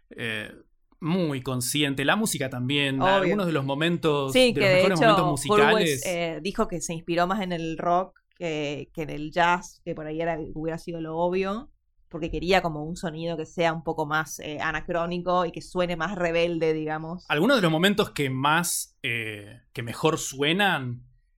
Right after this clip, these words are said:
Speaker 1: de repente esta cosa medio yacera, que supuestamente, la trompeta supuestamente la está tocando el personaje más débil de la peli.
Speaker 2: Ujú.
Speaker 1: Eh, de repente se escucha un,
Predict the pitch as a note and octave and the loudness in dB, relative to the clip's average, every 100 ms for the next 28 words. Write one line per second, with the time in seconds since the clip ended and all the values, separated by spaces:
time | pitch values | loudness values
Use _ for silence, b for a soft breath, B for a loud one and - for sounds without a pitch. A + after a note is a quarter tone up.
0 | - C3+ C#3 C#3 E3 E3+ E3+ D#3+ D3+ C3+ | -6 -2 0 0 2 2 -2 -2 -2 -2
1 | - D#3 D3+ D#3 D3+ D3+ D#3 D3+ B2+ C#3 | 0 -2 0 0 0 0 2 0 -2 -2
2 | B2+ - - F3 E3+ E3 D#3 D3 C#3+ C3+ | -2 -4 -2 2 2 2 4 4 2 0
3 | - C3+ - B2 D3 D3 D3 D3 D#3 C3+ | -6 -10 -8 -8 -2 0 -2 -4 -4 -4
4 | C3 D3 C#3+ C#3 C3+ C#3 C#3 C#3 B2 C#3 | -4 -4 -4 -6 -6 -4 -2 -4 0 0
5 | C3+ B2+ B2 _ _ _ _ _ - B2+ | 2 0 -4 _ _ _ _ _ -8 -4
6 | C#3 C#3 C3+ B2 _ _ _ C3 C#3 C#3 | -2 -2 -4 -6 _ _ _ -6 -4 -4
7 | C#3+ C3+ C#3 C3+ B2+ B2 B2 D3+ D3+ D3 | -2 -2 -2 -2 -2 -6 0 0 2 2
8 | C#3+ C3+ G3+ G3 F#3 G3 _ D3 C3 C3 | 0 -2 -6 -4 -6 -6 _ -2 0 0
9 | C#3 D3 G#3 G3+ F3+ - E3+ E3+ D#3+ D#3+ | 2 2 2 0 -2 -2 2 4 4 2
10 | D#3+ D3+ C#3+ C3+ C3+ B2 A#2 | 2 0 -2 -2 -2 -2 -4